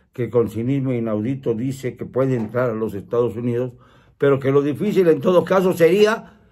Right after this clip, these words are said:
salir de allí, porque obviamente la dea tiene una enorme documentación que confirma la actitud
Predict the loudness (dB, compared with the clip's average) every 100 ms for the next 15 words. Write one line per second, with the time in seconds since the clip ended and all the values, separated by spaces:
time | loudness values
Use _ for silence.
0 | _ -6 0 2 4 4 6 4 4 0
1 | -2 -4 -18 -20 _ _ _ _ _ -4
2 | -2 -4 -2 -2 0 -2 -2 -6 -2 -2
3 | -2 -2 -2 -2 -8 -18 _ _ _ _
4 | _ _ _ _ _ _ _ 0 2 0
5 | -4 -10 _ _ _ -4 -2 -2 -2 0
6 | 0 0 -2 -2 -2 -4 -6 -8 -10 -6
7 | -4 -4 -8 -16 _ _ _ -6 -2 -2
8 | -2 -6 -6 -4 -6 -6 -6 -6 -8 -10
9 | -12 -6 -4 -4